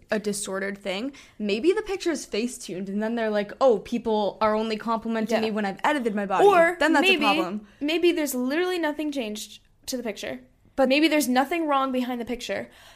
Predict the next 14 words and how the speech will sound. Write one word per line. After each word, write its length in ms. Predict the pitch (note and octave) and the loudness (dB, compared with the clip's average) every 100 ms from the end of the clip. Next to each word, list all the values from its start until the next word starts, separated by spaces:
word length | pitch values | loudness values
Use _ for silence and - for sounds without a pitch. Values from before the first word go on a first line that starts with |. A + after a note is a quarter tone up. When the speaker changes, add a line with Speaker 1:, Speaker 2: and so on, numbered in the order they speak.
| _ _ | _ _
Speaker 2:
But 320 | G4+ E4+ - | 4 4 0
when 180 | C4+ D#4 | -4 -2
all 80 | D#4 | -2
the 80 | D4+ | -2
comments 640 | - E4+ E4 C#4 D#4 - - | -2 0 0 -2 -4 -8 -4
are 500 | C4+ C4+ C4 A#3+ A3 - _ - | 2 2 2 0 -4 -8 _ -4
talking 340 | C4+ C4 C4 | -4 -2 -4
about 220 | A#3+ A3 | -2 0
your 80 | A3+ | 0
body, 440 | A3+ C4+ G#3 A3+ - | -2 -2 -2 -6 -8
then 400 | A3+ A#3+ A3+ G#3+ _ _ - | -6 -6 -8 -12 _ _ -10
you're 160 | A#3 | -6
like, 200 | G#3+ G#3 - | -6 -6 -6
Oh, 340 | B3 F3+ G#3+ | -6 -6 -10